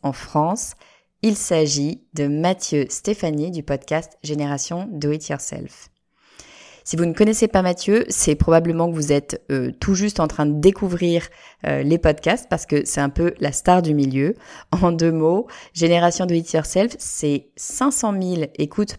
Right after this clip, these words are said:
par mois. Cinq cent mille écoutes, ben, ça veut dire à peu près l'équivalent de la population de la troisième ville de France, à savoir Lyon, qui écoute tous les mois Mathieu. Donc sur son podcast, il reçoit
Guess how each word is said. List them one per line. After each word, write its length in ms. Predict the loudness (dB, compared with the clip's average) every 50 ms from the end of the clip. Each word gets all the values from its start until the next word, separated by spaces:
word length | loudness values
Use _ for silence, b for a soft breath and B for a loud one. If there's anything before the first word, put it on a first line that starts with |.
| _
par 220 | _ -2 -2 -2 -2
mois. 380 | -2 0 0 0 0 0 -4 -8
Cinq 160 | -8 -6 -6
cent 160 | -4 -4 -4
mille 160 | -4 -2 -2
écoutes, 300 | -4 -4 -2 -6 -6 -6 B B B B B B B B _
ben, 160 | -4 -4 -2
ça 160 | -2 -2 -2
veut 140 | -2 -2 -2
dire 160 | -2 0 -2
à 40 | -2
peu 100 | -2 -2
près 180 | -2 0 0 0
l'équivalent 420 | 0 -2 0 0 2 2 2 0
de 60 | 0
la 100 | -2 -2
population 880 | -2 -4 -8 -2 0 2 2 2 2 -2 -4 -2 -4 -4 -4 -4 -6 -8 B B B B B B
de 80 | 0 0
la 80 | 0
troisième 500 | 0 2 4 4 4 4 4 0 0 0
ville 300 | -2 0 0 0 0 2
de 100 | 0 0
France, 360 | -2 -2 -2 -2 -2 0 0 -4
à 40 |
savoir 460 | -2 -2 -2 -2 0 0 -2 0 2 4
Lyon, 460 | 4 4 6 6 4 4 2 0 -6 B B B B B B _
qui 160 | 0 4 4
écoute 460 | 4 4 2 -2 -4 -4 -4 -4 -14 _ _ _ _ _
tous 120 | 2 4 6
les 160 | 6 6 4
mois 480 | 4 2 0 0 0 0 -2 -6 _ _
Mathieu. 640 | -4 0 4 4 4 2 0 -2 0 2 2 0 -2 B B B B B B B B B
Donc 240 | -2 -2 0 0 0
sur 160 | -2 -2 2
son 120 | 4 2 4
podcast, 720 | 4 2 -2 0 0 0 2 2 2 0 0 -6 -12 -8 -4
il 160 | 0 2 2
reçoit 580 | 4 2 2 0 -2 -6 -4 -2 0 0 0 0